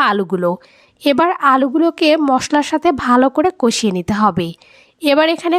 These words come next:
খুব সামান্য পরিমাণ জল অ্যাড করে দিয়েছি আর দু মিনিটের জন্য ঢাকা আটকে দেব। এতে করে আলুগুলো খুব সুন্দরভাবে মশলার সাথে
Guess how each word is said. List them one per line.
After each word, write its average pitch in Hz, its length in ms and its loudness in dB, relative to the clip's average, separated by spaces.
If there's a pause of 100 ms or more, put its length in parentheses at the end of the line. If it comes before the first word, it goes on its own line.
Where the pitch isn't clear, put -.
(100)
খুব 392 120 0 (120)
সামান্য 294 320 0 (140)
পরিমাণ 311 260 2 (120)
জল 262 200 4
অ্যাড 269 220 -2
করে 302 160 2
দিয়েছি 269 420 0 (600)
আর 254 100 2 (120)
দু 262 100 0
মিনিটের 311 420 0
জন্য 320 140 2 (160)
ঢাকা 262 260 0
আটকে 202 320 -6
দেব। 175 140 -6 (520)
এতে 294 280 0
করে 359 160 2 (160)
আলুগুলো 294 360 4 (140)
খুব 381 120 2 (140)
সুন্দরভাবে 302 520 2
মশলার 254 380 -2
সাথে 285 160 0